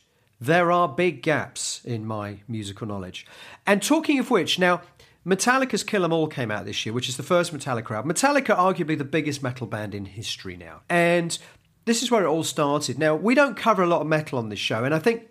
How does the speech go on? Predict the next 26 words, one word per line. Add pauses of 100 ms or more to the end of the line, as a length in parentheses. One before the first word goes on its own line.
(240)
without
wishing
to
be
apologetic
about
it, (300)
one
of
the
things
obviously
we
do
on
this
podcast
is
we
focus
on
the
things
that
we
both